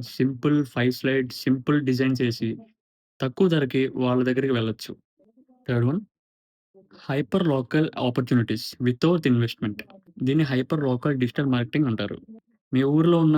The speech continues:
జ్యూస్ షాప్ కావచ్చు, బట్టల షాప్ కావచ్చు, ఫిన్షన్ సెంటర్ లాంటి వాటికి వెళ్ళి మీరు వారి కోసం వారం వారంకి ఒక Instagram పోస్ట్ లేదా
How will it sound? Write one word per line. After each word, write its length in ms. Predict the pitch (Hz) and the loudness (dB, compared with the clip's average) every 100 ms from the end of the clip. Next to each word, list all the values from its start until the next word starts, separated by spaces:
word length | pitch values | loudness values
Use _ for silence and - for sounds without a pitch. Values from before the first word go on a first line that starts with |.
| 151 | 4
జ్యూస్ 320 | 123 127 131 | 2 0 0
షాప్ 240 | 131 120 | -2 -2
కావచ్చు, 460 | - 113 113 - 117 110 110 - _ _ _ | -2 -4 -4 -4 -4 -4 -6 -10 _ _ _
బట్టల 280 | 123 113 135 | -6 -2 -4
షాప్ 240 | 127 127 - | -2 -2 -2
కావచ్చు, 460 | 113 110 - 117 110 - _ _ _ | -4 -4 -6 -8 -8 -10 _ _ _
ఫిన్షన్ 460 | - 135 139 156 151 | -4 -2 0 2 2
సెంటర్ 380 | - 127 123 120 - _ - _ _ _ | 2 0 0 -4 -6 _ -20 _ _ _
లాంటి 280 | 127 120 120 | 0 2 2
వాటికి 300 | 127 123 127 | 2 2 2
వెళ్ళి 320 | 123 160 135 127 180 _ _ | 2 2 2 0 -4 _ _
మీరు 200 | 131 143 147 | -4 -2 0
వారి 220 | 139 131 | 0 -2
కోసం 300 | 139 135 131 120 143 - _ _ _ _ _ 139 | -4 -2 -2 0 -4 -10 _ _ _ _ _ -6
వారం 320 | 117 127 156 | -2 0 2
వారంకి 360 | 160 160 160 170 | 2 0 0 0
ఒక 160 | 143 | 0
Instagram 460 | 123 120 139 147 147 | 0 0 -2 -2 -2
పోస్ట్ 360 | 127 123 127 - | 0 0 -2 -2
లేదా 260 | 123 113 | -2 0